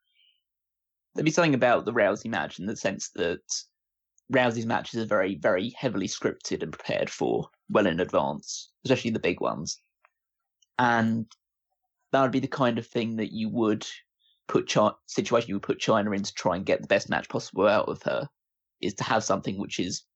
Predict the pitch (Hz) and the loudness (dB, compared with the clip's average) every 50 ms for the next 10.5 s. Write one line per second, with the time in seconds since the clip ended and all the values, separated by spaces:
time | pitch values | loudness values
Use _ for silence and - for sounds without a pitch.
0 | _ - - 131 - 120 107 - 113 113 - - 113 107 95 101 107 - 95 87 | _ 0 2 2 2 2 2 0 -2 -2 2 2 4 4 4 2 2 2 4 4
1 | 104 131 127 - 120 107 104 104 - 120 110 98 87 87 87 80 - - - _ | 4 2 0 -4 -4 -2 -2 -4 -4 -6 -4 -4 -2 -2 -4 -4 -6 -12 -18 _
2 | - - 113 - - - - 104 104 92 - - - - - - _ _ _ - | -6 -4 -4 -4 -2 0 2 4 4 4 4 2 -2 -12 -14 -18 _ _ _ -8
3 | - - 117 104 104 107 101 - 131 101 82 85 101 - - 113 95 90 90 87 | -2 0 2 2 2 0 -2 0 0 0 0 -2 -4 -4 -2 -2 -2 -2 -2 -2
4 | 98 95 82 71 - - - - - - 90 85 82 78 - - - _ _ _ | -2 -2 -2 -2 -2 -2 -2 -2 0 0 2 4 4 2 0 -2 -10 _ _ _
5 | _ _ _ _ _ _ _ _ _ _ _ _ _ _ _ _ - 123 120 110 | _ _ _ _ _ _ _ _ _ _ _ _ _ _ _ _ 4 6 8 8
6 | 110 107 113 120 - - - - 127 120 - - - - - 117 113 113 120 - | 8 8 6 4 0 -6 -2 0 0 0 0 -6 -6 0 2 2 4 2 0 -2
7 | _ _ _ _ _ _ _ _ _ _ _ _ - 123 120 120 117 120 120 _ | _ _ _ _ _ _ _ _ _ _ _ _ 0 2 4 4 4 0 -4 _
8 | - 113 104 123 92 - 113 117 - - - - - 90 92 90 - - - 92 | -6 -2 0 0 0 0 -2 -2 -4 -6 -12 -8 -8 -8 -8 -10 -12 -6 -4 -4
9 | 90 87 82 - - 85 85 80 - - - 101 95 92 80 85 - _ - - | -2 -4 -6 -8 -8 -8 -8 -8 -8 -10 -6 -4 -4 -4 -4 -6 -14 _ -2 0
10 | 104 82 - - 92 90 87 80 69 - | 0 0 0 -2 -4 -6 -4 -6 -6 -8